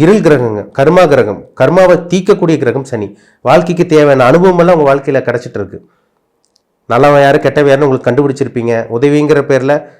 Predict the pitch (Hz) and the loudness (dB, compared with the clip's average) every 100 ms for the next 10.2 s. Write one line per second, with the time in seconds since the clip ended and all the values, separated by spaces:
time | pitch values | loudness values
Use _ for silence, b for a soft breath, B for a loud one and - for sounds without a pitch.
0 | B 123 117 131 131 135 139 135 123 127 | B -8 -4 -2 0 0 0 0 -2 -2
1 | 143 131 120 120 117 110 110 117 113 117 | -2 -2 -2 -2 -2 -4 -4 -2 -2 -2
2 | 117 110 127 131 151 131 117 110 131 135 | -2 -4 -4 0 0 0 -4 -4 -4 -2
3 | 135 131 143 123 120 - 120 117 113 107 | -2 0 -2 -6 -10 -8 -6 -4 -4 -4
4 | 107 107 b b b - 143 175 175 147 | -6 -10 b b b -4 -2 0 0 2
5 | 151 151 147 165 151 131 127 135 135 135 | 4 2 2 0 0 -2 -4 -2 -2 -2
6 | 151 127 123 139 131 135 131 139 139 123 | 0 0 0 0 -2 -2 -4 -4 -4 -2
7 | 135 135 127 131 113 110 113 101 - b | -2 -2 -2 -4 -4 -6 -8 -16 -18 b
8 | b b _ _ _ _ _ _ _ _ | b b _ _ _ _ _ _ _ _
9 | 135 156 139 127 156 180 170 156 151 147 | 0 2 4 2 4 2 4 2 4 2
10 | 143 165 | 2 0